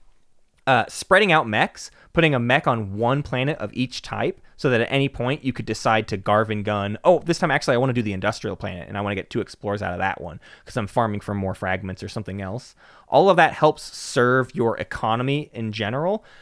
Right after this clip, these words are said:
and so you can kind of go heavy exploration in the mid game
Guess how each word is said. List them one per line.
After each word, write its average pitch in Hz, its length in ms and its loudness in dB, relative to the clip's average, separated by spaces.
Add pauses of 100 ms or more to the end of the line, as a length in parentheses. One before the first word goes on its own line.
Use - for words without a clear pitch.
(140)
and 120 100 -2
so 143 120 2
you 139 160 2
can 143 200 -2
kind 170 320 0
of 135 160 0
go 123 480 6 (760)
heavy 175 400 4
exploration 147 580 0
in 135 60 0
the 120 80 0
mid 113 320 0
game 190 340 0